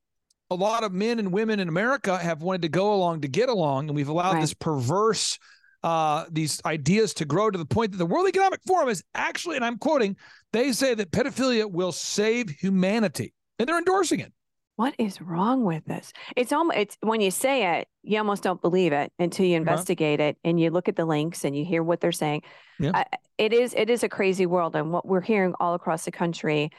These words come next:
Speaker 2: are these challenging, grotesque situations. And moms are rising up. They're going in. They're, um, stopping it. Um,
Speaker 1: Yep.
Speaker 2: and they're,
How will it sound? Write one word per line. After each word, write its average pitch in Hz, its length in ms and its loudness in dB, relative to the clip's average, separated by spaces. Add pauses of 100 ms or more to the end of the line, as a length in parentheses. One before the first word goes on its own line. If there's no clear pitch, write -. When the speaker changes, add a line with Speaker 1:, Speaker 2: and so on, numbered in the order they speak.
(320)
Speaker 2:
are 170 140 0
these 151 180 0
challenging, 190 960 -2 (640)
grotesque 190 640 -2
situations. 160 840 -2
And 156 120 -2
moms 180 320 -2
are 202 80 2
rising 170 400 0
up. 147 240 -2 (400)
They're 165 120 2
going 185 400 2
in. 156 380 2 (320)
They're, 151 480 0
um, 147 400 -4 (160)
stopping 160 560 -4
it. 175 340 -2 (300)
Um, 160 300 0
Speaker 1:
Yep. 135 160 0
Speaker 2:
and 175 160 0
they're, 165 180 0